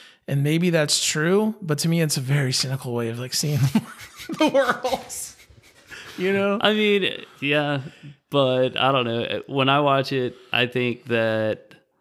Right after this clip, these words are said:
Speaker 2: uh, something about that, because it's never, it never really comes out in the movie that he is or isn't, I guess.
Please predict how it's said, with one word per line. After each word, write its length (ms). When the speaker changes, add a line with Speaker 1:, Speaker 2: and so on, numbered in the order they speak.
Speaker 2:
uh, 380
something 380
about 340
that, 360
because 280
it's 200
never, 320
it 160
never 220
really 220
comes 340
out 380
in 100
the 80
movie 560
that 460
he 280
is 800
or 140
isn't, 560
I 140
guess. 540